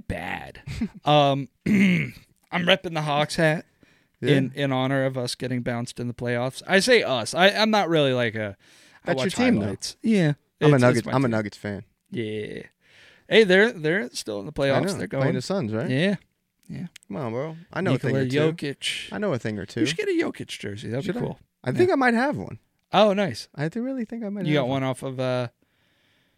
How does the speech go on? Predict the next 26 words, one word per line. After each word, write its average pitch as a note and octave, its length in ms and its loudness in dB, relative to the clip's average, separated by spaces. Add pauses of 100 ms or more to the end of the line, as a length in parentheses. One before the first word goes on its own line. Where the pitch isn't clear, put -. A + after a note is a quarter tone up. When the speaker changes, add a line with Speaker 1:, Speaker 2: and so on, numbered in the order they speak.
(640)
Speaker 1:
yeah. D3 180 0 (200)
<laughs> - 200 -10
Oh, E3 100 6
I D#3+ 120 6
can't D#3+ 220 0
Speaker 2:
The E3+ 100 6
Speaker 1:
say. D3 40 8
Speaker 2:
dark D#3+ 300 10
web. A2 340 6 (140)
Speaker 1:
<laughs> - 140 -6
Speaker 2:
No, B2+ 160 4
D C#3 200 4
H C3+ 220 2
Gate. G#2+ 260 -6 (400)
Speaker 1:
Okay. - 300 -4 (840)
Um, E3+ 680 4 (220)
yeah, - 200 -2
how's D3 240 -4
it D3+ 60 -6
going? D#3 480 0 (240)
Speaker 2:
Good, F3+ 200 2
dude. A#2+ 340 0
I'm, B2+ 360 2 (800)
I - 60 -2
reset C#3 440 0
myself. G2+ 560 -8